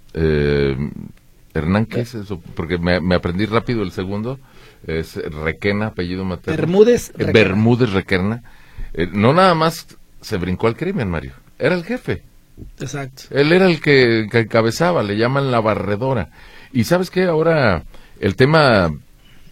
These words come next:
Speaker 1: pues, eh, llega bastante tarde. Este rumor, este escándalo, mm, que hay que subrayarlo, no es producto de una investigación periodística, no surgió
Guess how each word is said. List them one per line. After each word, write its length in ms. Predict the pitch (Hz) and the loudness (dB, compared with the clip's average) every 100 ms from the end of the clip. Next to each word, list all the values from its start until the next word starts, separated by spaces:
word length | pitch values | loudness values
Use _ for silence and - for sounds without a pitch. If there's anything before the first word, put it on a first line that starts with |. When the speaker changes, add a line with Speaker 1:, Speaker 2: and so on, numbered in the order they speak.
| - - - - | -20 -20 -20 -4
Speaker 1:
pues, 260 | 98 87 - | -2 -2 2
eh, 220 | 92 90 82 67 95 | 4 4 0 -6 0
llega 280 | 104 127 185 | 2 4 0
bastante 500 | 139 - 104 92 85 | -4 -4 -8 -8 -10
tarde. 640 | 98 117 160 107 87 80 | -8 -6 -4 -2 -2 -6
Este 680 | 110 - 185 170 117 95 90 | -8 -4 -2 2 2 2 2
rumor, 460 | 80 92 90 113 127 | 0 0 2 2 2
este 200 | 127 143 | 0 -4
escándalo, 580 | - 117 117 110 104 - - - - | -4 -2 0 2 2 0 -6 -16 2
mm, 400 | 113 117 123 92 | 6 8 6 2
que 260 | - 101 | 2 4
hay 100 | 107 | 4
que 100 | 120 | 2
subrayarlo, 760 | 143 147 104 92 98 104 82 67 - - - - | 0 2 4 4 4 4 2 -2 -8 -20 -20 -6
no 380 | 98 117 151 156 | 0 4 4 4
es 180 | 147 - | 0 -2
producto 500 | 147 113 120 - 123 | -4 -4 -6 -6 -4
de 80 | |
una 120 | 110 120 | -2 -2
investigación 640 | 123 - 95 87 104 90 | -4 -6 -8 -8 -8 -4
periodística, 800 | 95 82 67 76 85 117 101 101 | -2 0 0 -2 -2 -4 -2 0
no 160 | 110 | 0
surgió 680 | 127 147 104 - 107 101 | -2 -6 -8 -6 -2 -2